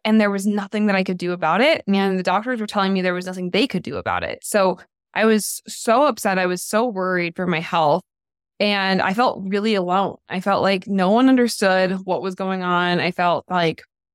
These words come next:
my friends didn't understand either. My family didn't understand. I mean, I had support in my life. People supported me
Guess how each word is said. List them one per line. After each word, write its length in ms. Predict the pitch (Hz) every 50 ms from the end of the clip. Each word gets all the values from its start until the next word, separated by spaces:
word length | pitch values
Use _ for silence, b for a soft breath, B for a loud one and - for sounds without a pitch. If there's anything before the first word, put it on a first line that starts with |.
| _
my 160 | 208 202 196 196
friends 520 | - - - 214 214 233 247 247 240 -
didn't 220 | - 254 247 247
understand 600 | 240 - 240 226 233 214 - 226 214 208 208 202
either. 380 | 202 - 190 190 202 196 196 196
My 160 | 185 170 170
family 460 | 180 - - 233 240 254 254 247 240
didn't 220 | 240 226 233 226 214
understand. 400 | 208 214 214 214 214 208 202 208
I 20 |
mean, 160 | 208 208 202 190 _ _ _ _ _ -
I 40 | 247
had 180 | 262 262 233
support 500 | 233 233 - - - 214 214 240 - - - -
in 160 | - 202 208
my 140 | 196 190 190
life. 380 | 190 202 269 285 214 185 180
People 260 | - 202 214 208 202 190
supported 540 | - - 185 - - 208 226 285 311 220
me 400 | 185 156 156 151 156 180 214 214